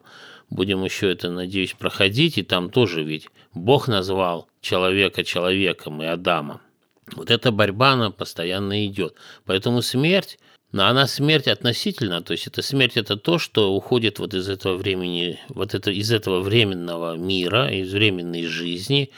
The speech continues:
когда уже сделан вот этот выбор – и он снова возвращается в вечность. Вот после того, как человек переходит в вечность, у него свобода воли никуда не исчезает,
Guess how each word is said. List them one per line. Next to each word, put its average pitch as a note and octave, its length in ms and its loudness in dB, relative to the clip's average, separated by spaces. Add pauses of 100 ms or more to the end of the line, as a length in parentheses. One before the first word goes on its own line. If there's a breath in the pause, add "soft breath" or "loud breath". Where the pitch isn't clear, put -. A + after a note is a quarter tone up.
(460 loud breath)
когда G#2 340 2
уже A2 180 -2
сделан G#2+ 520 2
вот F#2 200 0
этот F2+ 300 -2
выбор – G2+ 600 2 (500)
и F#2 100 -4
он F2+ 180 -2
снова C3+ 260 2
возвращается G2+ 680 0
в G#2 40 0
вечность. A#2+ 600 -4
Вот D#2+ 200 -6
после G#2+ 340 0
того, G2+ 300 2
как F2+ 200 -4
человек F#2 400 -2
переходит F#2 500 0
в A2 40 -6
вечность, A#2+ 580 -2 (360)
у F#2+ 80 -8
него F#2+ 260 0
свобода G2+ 540 0
воли G#2+ 320 2
никуда F#2 460 -2
не F#2 160 -4
исчезает, A2 720 -2